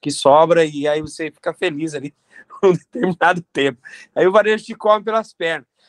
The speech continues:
Então você precisa de gente igual você pra, pra estimular de novo. Fala, cara, essa porra dá certo, esse trem sem você mexer, roda. Você tem que contratar gente mais inteligente que você. Você tem que ter gente do teu lado capaz. Chega de ser o, de ser o cara. Aí eu vou pra praia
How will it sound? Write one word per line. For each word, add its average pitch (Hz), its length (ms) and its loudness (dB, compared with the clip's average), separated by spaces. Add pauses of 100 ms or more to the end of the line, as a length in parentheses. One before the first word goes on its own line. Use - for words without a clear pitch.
(140)
Então 214 140 -12
você 240 140 -10
precisa 240 360 -8
de 214 140 -10
gente 208 260 -4
igual 185 220 0
você 180 280 -4
pra, 202 460 -4 (120)
pra 190 160 -4
estimular 196 520 0
de 160 120 -12
novo. 165 180 -4
Fala, 156 180 -6
cara, 202 240 2
essa 196 140 -12
porra 226 260 -2
dá 233 120 -8
certo, 180 540 -2
esse 131 200 -20
trem 185 320 -6 (380)
sem 185 180 -2
você 185 260 -4
mexer, 208 440 -2
roda. 170 680 2
Você 151 220 -10
tem 180 160 -6
que 175 40 -12
contratar 208 500 0
gente 214 220 -10
mais 208 200 -2
inteligente 202 520 -6
que - 80 -20
você. 170 580 -8 (320)
Você 139 140 -10
tem 156 140 -4
que 156 60 -8
ter 185 100 4
gente 190 200 2
do 196 100 -2
teu 202 160 4
lado 180 220 4
capaz. 156 760 -2
Chega 180 380 -12
de 143 80 -20
ser 160 200 -10
o, 143 200 -12 (360)
de 139 100 -14
ser - 160 -2
o 147 60 -2
cara. 135 320 0
Aí 185 80 2
eu 226 80 2
vou 220 120 -4
pra 226 160 2
praia 208 400 0